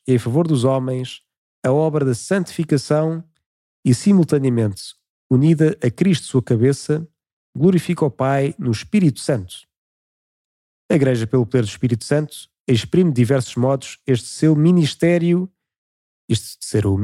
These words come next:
o, o sacramento universal de salvação, ou seja, de ser um sinal de salvação para toda a humanidade, para todos os homens, eh, e por isso instituiu diversas formas de bênção. Com elas convida os homens a louvar a Deus, anima-os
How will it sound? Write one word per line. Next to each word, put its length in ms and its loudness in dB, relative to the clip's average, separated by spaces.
o, 500 0
o 60 -6
sacramento 420 -2
universal 300 -2
de 60 -6
salvação, 540 -4
ou 80 -4
seja, 220 -2
de 60 -10
ser 320 -2
um 80 -2
sinal 360 2
de 60 -8
salvação 420 -4
para 160 -2
toda 340 2
a 40 2
humanidade, 460 0
para 120 -6
todos 180 -2
os 100 -2
homens, 420 -4
eh, 380 2
e 80 2
por 200 2
isso 320 0
instituiu 440 2
diversas 480 0
formas 340 -2
de 60 -10
bênção. 480 -2
Com 200 2
elas 280 0
convida 420 0
os 140 2
homens 380 -2
a 40 0
louvar 300 0
a 60 -2
Deus, 560 -2
anima-os 600 2